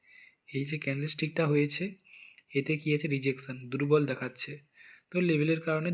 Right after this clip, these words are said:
দুর্বল হবেই মার্কেট, ঠিক আছে? কিন্তু দুর্বল দেখালেও যে এখানে গ্রিনের পাওয়ার বেশি, তা কিন্তু নয়। এখানে অবশ্যই সেলার্সের পাওয়ার বেশি, শুধু লেভেলের কারণে ওকে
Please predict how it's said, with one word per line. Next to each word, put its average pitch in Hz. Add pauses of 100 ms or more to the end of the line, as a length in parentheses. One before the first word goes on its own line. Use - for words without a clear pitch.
দুর্বল 147
হবেই 127
মার্কেট, - (280)
ঠিক 165
আছে? 170 (560)
কিন্তু 151 (1400)
দুর্বল 151 (100)
দেখালেও 160
যে 160
এখানে 156
গ্রিনের 147
পাওয়ার 156
বেশি, 143 (100)
তা 139
কিন্তু 131
নয়। - (760)
এখানে 156 (100)
অবশ্যই 156
সেলার্সের 147 (100)
পাওয়ার 135 (100)
বেশি, 135 (100)
শুধু 143 (100)
লেভেলের 156
কারণে 139 (520)
ওকে 156